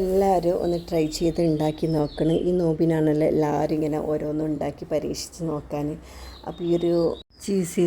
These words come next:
ക്രീമും ബന്നും ഒന്ന് ഉണ്ടാക്കി നോക്ക്, എല്ലാവർക്കും ഇഷ്ടപ്പെടും.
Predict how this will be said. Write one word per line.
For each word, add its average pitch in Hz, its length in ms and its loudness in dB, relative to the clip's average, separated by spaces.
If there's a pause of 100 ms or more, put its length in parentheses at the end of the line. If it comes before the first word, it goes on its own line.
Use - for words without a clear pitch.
(140)
ക്രീമും 170 440 4
ബന്നും 165 400 2
ഒന്ന് 165 240 2 (160)
ഉണ്ടാക്കി 156 400 -2 (100)
നോക്ക്, 156 400 0 (240)
എല്ലാവർക്കും 160 600 -2 (100)
ഇഷ്ടപ്പെടും. 151 680 -2